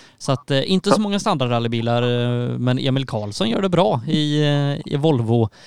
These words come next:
Speaker 1: Eh, Volvo nu då, efter att ha kört alla andra typer av rallybilar som finns nästan de senaste åren.
Speaker 2: Ja. Ja.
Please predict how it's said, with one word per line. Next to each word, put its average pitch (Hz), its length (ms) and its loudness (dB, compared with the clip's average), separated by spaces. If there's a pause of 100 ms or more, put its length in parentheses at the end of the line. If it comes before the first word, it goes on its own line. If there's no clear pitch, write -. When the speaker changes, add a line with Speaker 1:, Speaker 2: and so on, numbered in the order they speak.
(240)
Speaker 1:
Eh, 113 680 -2
Volvo 120 380 2
nu 131 200 0
då, 117 80 0
efter 117 220 -2
att 117 100 -4
ha 127 100 2
kört 120 280 0 (200)
alla 139 420 0
andra 120 340 -2
typer 123 260 -4
av 117 100 2
rallybilar 110 460 -2
som 113 180 -2
finns 120 260 -4
nästan 127 320 -2
de 123 100 4
senaste 117 340 2
åren. 123 180 2
Speaker 2:
Ja. 107 160 0 (880)
Ja. 127 440 4